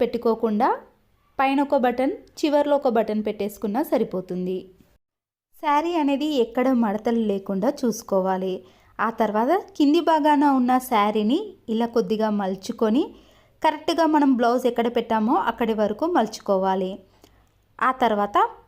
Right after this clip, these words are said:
పైన ఉన్న ఈ శారీ భాగాన్ని కూడా ఇలా ఒక స్టెప్ మాత్రమే తీసుకోండి. వన్ స్టెప్‌లో తీసుకున్న ఈ శారీ మడతను ఇలా చివరగా మలుచుకున్న ఈ శారీలోకి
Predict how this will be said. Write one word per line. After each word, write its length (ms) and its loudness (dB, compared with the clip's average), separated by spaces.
పైన 260 2
ఉన్న 160 4
ఈ 80 2
శారీ 340 4
భాగాన్ని 540 0
కూడా 240 2
ఇలా 200 2
ఒక 160 -2
స్టెప్ 360 -2
మాత్రమే 380 -2
తీసుకోండి. 600 -4
వన్ 240 -2
స్టెప్‌లో 380 -2
తీసుకున్న 420 -4
ఈ 60 -2
శారీ 380 -4
మడతను 480 -2
ఇలా 240 0
చివరగా 480 2
మలుచుకున్న 500 -2
ఈ 120 -2
శారీలోకి 720 -4